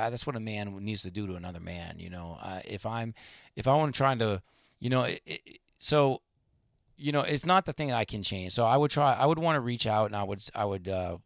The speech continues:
try to connect with him, a part of him, uh, to show him that, hey, you know,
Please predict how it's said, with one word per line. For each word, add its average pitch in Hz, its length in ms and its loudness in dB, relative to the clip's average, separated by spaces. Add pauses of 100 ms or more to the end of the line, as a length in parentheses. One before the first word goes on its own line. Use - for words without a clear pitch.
(140)
try 123 160 -2
to 117 60 -2
connect 117 360 -6
with 92 100 -10
him, 92 200 -8
a 92 80 -8
part 123 260 -2
of 110 80 -8
him, 90 340 -10 (600)
uh, 80 300 -8 (1300)
to 110 120 -6
show 135 300 4
him 98 280 -4
that, 87 260 -4
hey, 90 200 -4
you 82 140 -10
know, 85 240 -8